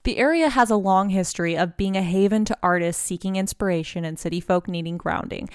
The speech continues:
It was here in Joshua Tree that Parsons would have many U F O sightings under the heavy influence of psychedelics. He would stay at the Joshua Tree Inn, which is still there today, and it basically looks the same as it did back in the seventies.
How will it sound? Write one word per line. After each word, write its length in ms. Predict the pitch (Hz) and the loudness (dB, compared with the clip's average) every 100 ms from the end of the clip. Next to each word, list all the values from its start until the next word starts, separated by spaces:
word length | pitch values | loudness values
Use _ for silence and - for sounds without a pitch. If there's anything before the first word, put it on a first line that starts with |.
| - - | -18 -4
It 80 | - | -2
was 140 | 269 | 0
here 200 | - 311 | 0 0
in 100 | 359 | 0
Joshua 420 | 320 254 254 269 247 | 2 2 2 0 0
Tree 220 | - 226 | 0 0
that 200 | 196 - | -2 0
Parsons 480 | 214 220 - 240 226 | 2 2 0 -2 -2
would 100 | 180 | -2
have 260 | 185 175 | -2 -2
many 380 | 180 175 233 277 | 0 2 4 4
U 260 | 208 196 240 | 4 4 4
F 160 | 233 - | 2 2
O 180 | 202 247 | 2 2
sightings 560 | - 170 160 156 160 190 | -2 -4 -4 -8 -8 -4
under 220 | 208 202 | -4 -4
the 160 | 202 | -6
heavy 580 | 175 - 196 208 262 269 - | -8 0 0 2 0 0 0
influence 540 | 214 214 220 214 - | -2 0 0 0 -2
of 60 | 180 | -6
psychedelics. 800 | 170 160 175 196 196 - - - - - - | -6 -2 0 2 2 0 -6 -14 -18 -20 -8
He 180 | - 294 | 0 4
would 200 | 349 - | 4 2
stay 360 | - 233 226 - | 0 2 2 4
at 260 | 180 185 | 2 2
the 80 | 185 | -2
Joshua 520 | 170 175 165 - 247 | 0 2 2 2 2
Tree 280 | 262 - 269 | 2 -2 -2
Inn, 400 | - 208 208 208 - | 0 0 0 -2 -2
which 200 | 190 185 | -4 -2
is 100 | - | -4
still 300 | - - 294 | 2 4 4
there 180 | 349 | 2
today, 420 | 339 302 311 302 - | 2 2 4 4 4
and 100 | 220 | 0
it 160 | 202 | 2
basically 480 | 262 302 - - 349 | 2 2 0 0 4
looks 220 | 294 277 | 4 4
the 100 | 294 | -2
same 260 | - 254 247 | 2 4 4
as 120 | 240 | 2
it 80 | 202 | 0
did 240 | 214 202 | 0 0
back 280 | 190 170 - | 2 2 2
in 80 | 220 | 0
the 80 | 220 | 0
seventies. 600 | - 175 170 165 165 | -2 -2 -4 -6 -8